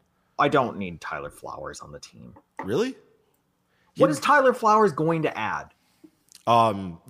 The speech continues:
Speaker 2: a very solid all-around play. Like, he's a, he's a good pitch framer. He's a good, uh, defensive catcher.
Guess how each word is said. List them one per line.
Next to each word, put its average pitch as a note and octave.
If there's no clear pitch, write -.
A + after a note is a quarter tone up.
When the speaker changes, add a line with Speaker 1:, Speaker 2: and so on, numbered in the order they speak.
Speaker 2:
a D3
very G#2+
solid B2+
all-around B2
play. B2+
Like, C3
he's C3
a, B2+
he's G#2+
a G#2
good C#3+
pitch D3+
framer. C3+
He's A2
a G2+
good, A2+
uh, G#2
defensive G#2+
catcher. A#2+